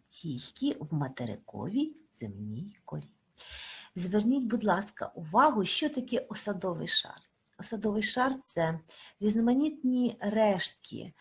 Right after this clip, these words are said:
як правило, рослин, е, рос-, е, органічного походження,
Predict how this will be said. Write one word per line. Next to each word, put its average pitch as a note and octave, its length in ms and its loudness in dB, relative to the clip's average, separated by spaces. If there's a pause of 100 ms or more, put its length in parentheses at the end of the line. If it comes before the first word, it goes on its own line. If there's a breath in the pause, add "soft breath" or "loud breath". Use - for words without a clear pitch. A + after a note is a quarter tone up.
(260 soft breath)
як - 120 -20
правило, G3+ 440 2
рослин, C4 680 0
е, A3 560 4
рос-, A#3+ 260 0
е, A3+ 220 4
органічного A3+ 680 2
походження, G3+ 720 -4